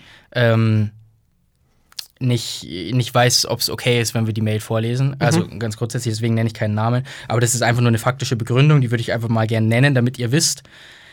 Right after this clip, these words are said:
Speaker 1: wir kümmern uns drum, um dieses Etat-Thema, aber die Vereine wollen das einfach nicht rausgeben,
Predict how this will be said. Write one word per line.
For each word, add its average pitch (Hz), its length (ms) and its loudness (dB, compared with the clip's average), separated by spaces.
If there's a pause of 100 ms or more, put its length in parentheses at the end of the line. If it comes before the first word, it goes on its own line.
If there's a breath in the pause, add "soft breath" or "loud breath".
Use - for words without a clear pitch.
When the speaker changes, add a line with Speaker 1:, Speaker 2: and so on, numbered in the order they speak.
(220 loud breath)
Speaker 1:
wir 127 140 2
kümmern 170 340 4
uns 123 240 0
drum, 131 440 0
um 127 120 2
dieses 123 240 2
Etat-Thema, 120 800 0 (160 loud breath)
aber 127 200 2
die 120 80 0
Vereine 160 560 2
wollen 160 240 4
das 147 160 0
einfach 147 240 0
nicht 135 200 2
rausgeben, 107 460 0